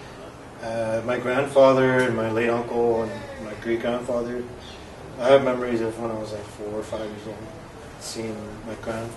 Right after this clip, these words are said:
my great-grandfather and my grand-uncles carving canoes, and being around our race canoes,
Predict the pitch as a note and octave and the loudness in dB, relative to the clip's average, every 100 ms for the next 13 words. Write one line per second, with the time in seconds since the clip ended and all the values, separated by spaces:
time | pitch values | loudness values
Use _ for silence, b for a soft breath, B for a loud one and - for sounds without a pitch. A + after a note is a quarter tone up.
0 | - A2+ A#2 B2 B2 A#2+ A#2 A#2 A#2 A2+ | -10 -8 -4 -2 0 0 0 -2 0 0
1 | A2 G#2+ A2+ A#2+ A#2+ C3 C3+ B2 C3+ C3 | -2 -4 -4 -4 -4 -4 -2 -2 -4 -6
2 | A#2 C3 - - - - - - - - | -12 -12 -12 -12 -14 -14 -16 -16 -16 -16
3 | - - A2 A2 G#2+ G#2 G#2 G#2 - - | -16 -14 -10 -6 -6 -6 -8 -12 -16 -18
4 | - A#2 B2 B2 A#2+ A2+ A2+ A2 G#2+ B2+ | -16 -10 -4 -2 2 2 2 -2 -4 -6
5 | A2 A2 B2+ - A#2 G#2 G#2 - - | -6 -6 -6 -6 -8 -8 -10 -10 -12